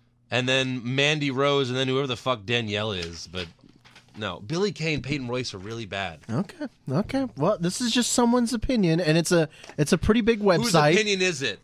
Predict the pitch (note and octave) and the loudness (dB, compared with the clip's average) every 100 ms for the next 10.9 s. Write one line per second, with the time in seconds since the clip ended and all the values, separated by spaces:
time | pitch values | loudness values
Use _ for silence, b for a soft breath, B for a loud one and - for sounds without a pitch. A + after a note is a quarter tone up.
0 | A2 G2+ F3 G#3+ A3+ A3 G3+ D#3 - C#3+ | -6 2 4 6 4 6 4 4 4 4
1 | C#3+ G3 A3+ F#3 F#3 F3 F3 C#3 B2 A3 | 6 6 6 6 6 6 6 6 4 0
2 | - A3 - G#3+ A#3 A#3 F3+ F#3+ F#3 C#3 | 0 -2 2 4 4 2 2 2 4 4
3 | G#2+ G#2+ G#2 D3+ D#3 B2+ G#2+ D#3 G#3 G#3+ | 4 2 2 4 4 2 0 2 2 -2
4 | G#3+ G#3 A3+ - - C#3 B2+ D3 A#2+ G2+ | -2 -2 -2 -4 -2 0 0 0 0 0
5 | G#2+ A#2 G2+ A2+ G2+ G#2 F2+ G2 F#2+ F2+ | 0 2 2 0 2 -2 0 -2 -2 -8
6 | G2 - E2+ B2+ - C3+ G#2 F#2 G#2 F2+ | -10 -10 -4 -2 2 2 2 0 -2 -4
7 | F#2+ F#2 F#2 - _ _ _ _ _ _ | -4 -6 -8 -12 _ _ _ _ _ _
8 | _ _ _ _ _ - A#2+ A2+ G#2 _ | _ _ _ _ _ -14 -10 -8 -10 _
9 | - B2+ G#3+ A3 - F3+ G3 G#3+ - - | -6 0 0 -2 -2 0 2 0 -2 2
10 | E3 D#3 E3 D#3+ E3 E3 E3 D#3 D3+ | 4 4 4 2 0 2 2 2 -2